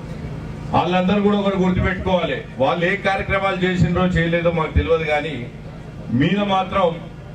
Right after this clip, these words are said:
ఇక్కడ చేసినటువంటి అప్పులకు ఇయ్యాల్సినటువంటి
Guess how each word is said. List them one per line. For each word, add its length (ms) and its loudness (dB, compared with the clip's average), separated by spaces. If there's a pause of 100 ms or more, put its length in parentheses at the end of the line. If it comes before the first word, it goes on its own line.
(120)
ఇక్కడ 220 2 (140)
చేసినటువంటి 720 2
అప్పులకు 600 2
ఇయ్యాల్సినటువంటి 920 -2